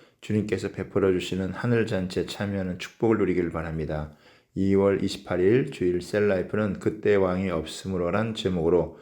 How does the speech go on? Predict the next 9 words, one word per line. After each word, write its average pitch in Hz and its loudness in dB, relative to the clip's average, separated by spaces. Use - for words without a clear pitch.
본문은 98 -2
사사기 95 0
이십일 92 -4
장 101 0
십삼 - -4
절에서 101 2
이십오 92 -2
절까지 90 -2
말씀입니다. 76 -4